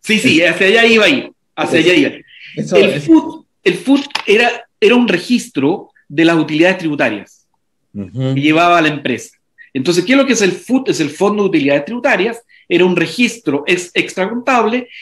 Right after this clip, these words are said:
Speaker 1: en donde la empresa registraba las utilidades tributarias de la empresa. Y el dueño pagaba el impuesto personal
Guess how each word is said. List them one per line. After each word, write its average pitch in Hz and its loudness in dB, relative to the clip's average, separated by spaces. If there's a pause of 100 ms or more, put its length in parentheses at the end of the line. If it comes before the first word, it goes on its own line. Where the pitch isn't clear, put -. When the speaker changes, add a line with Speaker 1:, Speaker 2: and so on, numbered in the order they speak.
(100)
Speaker 1:
en 156 -2
donde 190 2
la 170 4
empresa 233 -2
registraba 247 -4 (240)
las 165 0
utilidades 170 2
tributarias 185 0
de 175 0
la 147 0
empresa. 139 -6 (880)
Y 185 0
el 190 0
dueño 208 0
pagaba 220 0 (220)
el 156 -2
impuesto 156 -4
personal 233 -2